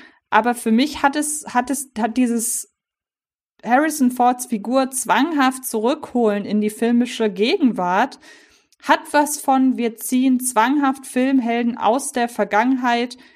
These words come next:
eben in die Gegenwart. Allerdings, das kommt hier noch hinzu, Indiana Jones fünf spielt natürlich nicht in der Gegenwart Gegenwart, weil dann wäre ja Indiana Jones über hundert Jahre alt,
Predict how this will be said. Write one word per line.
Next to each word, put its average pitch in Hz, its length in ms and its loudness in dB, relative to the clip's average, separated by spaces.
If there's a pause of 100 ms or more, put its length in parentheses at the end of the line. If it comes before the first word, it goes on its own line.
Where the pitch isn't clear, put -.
(220)
eben 226 400 2
in 226 300 2
die 254 260 -2 (100)
Gegenwart. 226 800 0
Allerdings, 220 760 0
das 226 200 -4
kommt 226 200 2
hier 247 220 0
noch 233 160 -2
hinzu, 233 600 -6 (460)
Indiana 226 520 2
Jones 240 420 0
fünf 254 360 0
spielt 277 520 -2
natürlich 220 440 0
nicht 220 200 0
in 196 120 -4
der 196 120 2
Gegenwart 190 560 0
Gegenwart, 151 560 -4
weil 170 100 4
dann 170 160 -2
wäre 196 240 2
ja 190 140 2
Indiana 185 420 -2
Jones 185 320 -4
über 180 220 -4
hundert 180 240 -4
Jahre 202 300 2
alt, - 300 -4